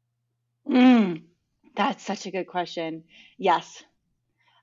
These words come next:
Um, and I have to be, uh, very careful. And I have to be very careful of the way I, I product manage my time. Uh, I'm getting ready to, to fundraise right now, and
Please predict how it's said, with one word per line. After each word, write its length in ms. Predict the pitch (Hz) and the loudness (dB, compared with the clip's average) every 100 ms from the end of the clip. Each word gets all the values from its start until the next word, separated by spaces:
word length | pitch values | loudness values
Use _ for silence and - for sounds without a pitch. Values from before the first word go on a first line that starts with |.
| - | -2
Um, 420 | 180 180 170 165 - | 2 4 4 0 -4
and 140 | 180 | -2
I 100 | 170 | -2
have 300 | 170 160 160 | -2 -4 -6
to 120 | - | -8
be, 640 | 165 - 165 160 160 156 165 _ _ _ _ _ _ _ - | -10 -6 -6 -4 -4 -6 -8 _ _ _ _ _ _ _ -8
uh, 80 | 185 | -6
very 360 | 165 165 165 165 | -2 -2 0 -2
careful. 580 | - 156 - 165 175 - _ - | -6 -12 -8 -8 -8 -18 _ -10
And 100 | 185 | -4
I 60 | 185 | -2
have 280 | 180 165 - | 0 -2 -2
to 140 | 196 | -8
be 160 | 190 185 | -4 -4
very 280 | 170 165 | -2 -4
careful 440 | 165 170 165 170 165 | -4 -6 -4 -4 -2
of 160 | 165 - | -4 -6
the 100 | 170 | -4
way 220 | 165 156 | -2 -2
I, 360 | 156 160 151 156 _ _ _ _ _ _ | 0 -2 -4 -8 _ _ _ _ _ _
I 180 | - 165 - - | -8 -8 -8 -14
product 540 | - 160 160 165 - | -2 0 2 -2 -6
manage 420 | 180 160 156 - | -6 -4 -6 -8
my 200 | 165 151 - _ _ | -10 -10 -12 _ _
time. 680 | - - 160 160 170 220 233 | -12 -2 0 0 -2 -2 -4
Uh, 100 | 233 - _ _ - | -6 -14 _ _ 0
I'm 560 | 165 156 - 190 175 | 2 2 2 0 0
getting 320 | 170 165 165 | 0 0 0
ready 260 | 151 156 156 | -2 -2 -4
to, 420 | - 151 156 151 - _ | -6 -6 -6 -8 -14 _
to 100 | - | -16
fundraise 640 | 151 160 156 156 143 160 165 | -8 -6 -6 -6 -8 -8 -6
right 180 | 156 | -8
now, 360 | - 170 185 214 - | -6 -4 -4 -6 -6
and 500 | 180 165 156 156 - | -4 -4 -4 -8 -12